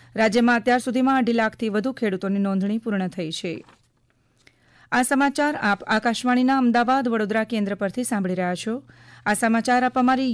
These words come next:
YouTube ચેનલ એઆઈઆર ન્યૂઝ ગુજરાત પર પણ સાંભળી શકશો. વધુ સમાચાર માટે આપ અમારા એક્સ હેન્ડલ એ આઈ આર ન્યૂઝ અંડરસ્કોર એ બી એ ડી ને ફોલો કરી શકો છો. સુરેન્દ્રનગર જિલ્લામાં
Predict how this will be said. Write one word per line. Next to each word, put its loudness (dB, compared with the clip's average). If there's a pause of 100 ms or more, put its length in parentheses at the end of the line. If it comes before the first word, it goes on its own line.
YouTube -4
ચેનલ 2
એઆઈઆર 0
ન્યૂઝ -2
ગુજરાત -2
પર 0
પણ -4
સાંભળી -2
શકશો. -8 (580)
વધુ 2
સમાચાર 2
માટે 2
આપ 2
અમારા 2
એક્સ -2
હેન્ડલ 0 (340)
એ 2
આઈ 4
આર 2
ન્યૂઝ 2
અંડરસ્કોર -2
એ 2
બી -2
એ 0
ડી -4
ને -4
ફોલો -2
કરી -4
શકો -6
છો. -8 (1700)
સુરેન્દ્રનગર 2
જિલ્લામાં 0